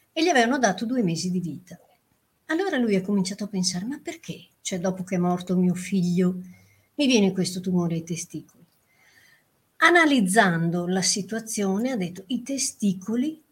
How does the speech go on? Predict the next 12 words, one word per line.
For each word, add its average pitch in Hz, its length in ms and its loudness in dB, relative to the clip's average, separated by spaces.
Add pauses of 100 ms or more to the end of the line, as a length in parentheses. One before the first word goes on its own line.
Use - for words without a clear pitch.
(140)
nei 220 300 2
testicoli 240 800 -2
c'è - 180 -2
ciò 214 220 -2
che 269 120 -6
ha 208 60 0
dato 165 280 -6
la 151 140 -16
vita 196 600 -4
a 180 120 2
mio 165 200 2
figlio, 147 500 -8